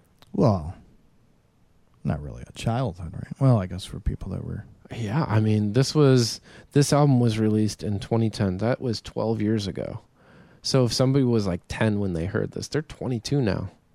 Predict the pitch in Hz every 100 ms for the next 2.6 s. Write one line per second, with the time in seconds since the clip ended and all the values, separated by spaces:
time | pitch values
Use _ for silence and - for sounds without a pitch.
0 | _ _ _ - 175 113 101 - 107 92
1 | 95 113 110 120 117 87 82 - - _
2 | - 110 - - 120 104